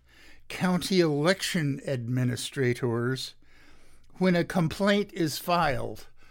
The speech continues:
Well, of course there's gonna be some maga head in the county that will dutifully file a complaint.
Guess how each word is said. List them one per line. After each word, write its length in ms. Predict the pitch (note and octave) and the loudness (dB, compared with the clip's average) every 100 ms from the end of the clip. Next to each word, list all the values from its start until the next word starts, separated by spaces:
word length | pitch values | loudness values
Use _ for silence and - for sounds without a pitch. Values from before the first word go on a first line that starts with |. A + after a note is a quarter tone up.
| - - - - | -20 -20 -20 -8
Well, 300 | - A3 G#3 | 0 0 2
of 240 | F#3 D3 | 0 -2
course 560 | - - - G#3+ F#3 - | -6 -12 -4 2 2 2
there's 300 | - D#3 B2+ | 0 -2 0
gonna 200 | D3+ C3+ | 0 0
be 220 | A#2+ C#3 | 0 -2
some 600 | C3 - - C3 C#3 C3 | -2 -4 0 0 2 2
maga 360 | B2+ B2+ C3 B2+ | 4 4 2 0
head 300 | B2 B2 A#2+ | 0 0 0
in 220 | B2 A#2+ | -2 -2
the 100 | A#2+ | -4
county 460 | B2 C3 A#2+ A#2 B2+ | -6 -6 -4 -4 -4
that 260 | B2 A#2+ | -4 -4
will 320 | A#2 B2 A#2 - - - - - - _ _ A#2 | -2 0 -2 -4 -16 -20 -20 -20 -20 _ _ -2
dutifully 640 | D#3+ F#3 E3 D3+ D#3 D3 | 4 6 6 2 0 0
file 480 | C3 - C3+ C3 C3+ | 0 2 2 4 4
a 60 | C#3 | 2
complaint. 840 | - D3+ - B2+ A#2 A2+ B2+ - | 0 -2 -2 -4 -4 -4 -8 -14